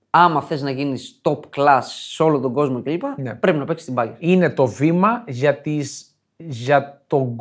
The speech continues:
Speaker 2: group των πέντε κορυφαίων ομάδων του πλανήτη.
Speaker 1: Δηλαδή και ο Χάλαντ, αν δεν πήγαινε στη City, εγώ πιστεύω θα πήγαινε στην Bayern.
Speaker 2: Ναι.
Speaker 1: Αυτός θα ήταν, ε, ο
Speaker 2: Μα
Speaker 1: προορισμός
Speaker 2: έγιναν
Speaker 1: του.
Speaker 2: κινήσεις
Speaker 1: Αυτός
Speaker 2: για να τον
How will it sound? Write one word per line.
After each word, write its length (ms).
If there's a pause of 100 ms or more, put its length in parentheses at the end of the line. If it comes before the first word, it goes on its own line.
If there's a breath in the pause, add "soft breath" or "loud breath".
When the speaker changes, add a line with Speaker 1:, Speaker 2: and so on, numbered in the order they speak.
Speaker 2:
group 240 (160)
των 280
πέντε 260
κορυφαίων 360
ομάδων 300
του 60
πλανήτη. 420 (180)
Speaker 1:
Δηλαδή 360
και 80
ο 40
Χάλαντ, 400
αν 100
δεν 100
πήγαινε 240
στη 400
City, 200
εγώ 120
πιστεύω 240
θα 60
πήγαινε 180
στην 160
Bayern. 240 (240)
Speaker 2:
Ναι. 280 (380)
Speaker 1:
Αυτός 300
θα 100
ήταν, 260
ε, 80
ο 40
Speaker 2:
Μα 80
Speaker 1:
προορισμός 320
Speaker 2:
έγιναν 160
Speaker 1:
του. 80
Speaker 2:
κινήσεις 680
Speaker 1:
Αυτός 120
Speaker 2:
για 80
να 60
τον 100